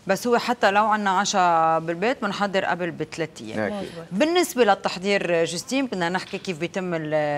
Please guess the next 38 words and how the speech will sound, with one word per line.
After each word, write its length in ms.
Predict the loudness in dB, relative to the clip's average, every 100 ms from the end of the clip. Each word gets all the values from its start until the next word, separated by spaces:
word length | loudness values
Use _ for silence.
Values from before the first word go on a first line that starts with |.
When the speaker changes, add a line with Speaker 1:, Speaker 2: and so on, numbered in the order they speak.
| -2 -4
Speaker 1:
التواصل، 1080 | 0 2 6 6 6 2 2 2 2 2 2
كيف 300 | -2 -6 -6
بنقعد، 960 | -2 0 4 4 4 0 2 2 2 -2
كيف، 300 | -10 -6 -4
آه، 680 | -2 -4 -8 -20 -8 -2 0
وين 480 | 0 0 0 -2 -2
بنحكي 360 | -2 -4 -4
معكم، 480 | 0 0 0 -6 -2
يعني 240 | -2 -2
كل 220 | -4 -2 0
هالقصص، 360 | -2 -4 -8
كيف 200 | -8 -6
بنعمل 320 | -2 0 0
الميتينجز. 500 | -4 -4 -4 -4 -4
عم 120 | -4 -2
شوف 240 | -4 0
أنا 180 | 0 0
قلت 160 | 0
لهيتوني 760 | -2 0 -4 -4 -6 -8 -8 -8
هلا. 360 | -10 -6 -4 -4
Speaker 3:
<laughs> 60 |
البلاترز. 240 | -8 -2 0
Speaker 1:
عم 300 | 2 2 4
شوف 260 | 4 4
البلاترز. 880 | 2 2 4 4 4 2 0 0 -4
آه، 80 | -2
عم 280 | 0 0 -2
نحكي 220 | -2 0
عن 180 | 0 0
كم 180 | -2
منيو 340 | -2 -4 -6 -10 -14 -16
جوستين 420 | -14 -14 -14 -14 -12
هون 200 | -12 -10
بما 200 | -8 -8
إنه 140 | -8
بلشنا 360 | -8 -8 -10 -14
نشوف 200 | -16 -18 -20
الصور؟ 340 | -18 -16